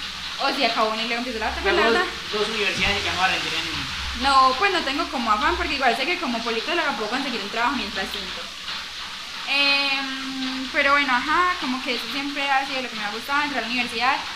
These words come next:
Speaker 1: Y, eh, yo siem-, mi, en general, las personas cercanas a mí siempre me han dicho que tengo como, no sé, el don, o no sé, pues,
Speaker 2: ¿El don de qué?
Speaker 1: de presentar.
Speaker 2: Ah. Voy a aclarar que yo no conozco a Sofía, eso es un meme, por favor,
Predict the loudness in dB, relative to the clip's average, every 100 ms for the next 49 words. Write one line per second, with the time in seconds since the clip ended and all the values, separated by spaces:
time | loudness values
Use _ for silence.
0 | -8 -2 2 4 2 0 2 2 2 0
1 | 0 0 0 0 0 0 0 0 0 -2
2 | 0 2 2 0 0 0 0 0 0 0
3 | 0 0 0 -2 -2 -2 -2 -4 -6 -6
4 | -8 -4 -4 -4 -6 -8 -8 -10 -6 -4
5 | -2 -2 -2 -2 -2 -2 -4 -2 -4 -4
6 | -10 -2 2 2 2 0 -2 -4 -8 -10
7 | -8 -2 0 2 0 0 -4 -4 -2 0
8 | 2 2 0 -4 -8 -10 -12 -10 -10 -10
9 | -10 -10 -10 -10 -10 -10 -10 -8 -10 -10
10 | -10 -10 -10 -8 -8 -8 -8 -8 -8 -8
11 | 2 2 2 6 8 10 8 8 4 2
12 | -2 -2 -2 -4 -4 -4 -4 -4 -2 2
13 | 4 4 2 -2 -4 -4 -6 -6 -6 -6
14 | -8 -6 -4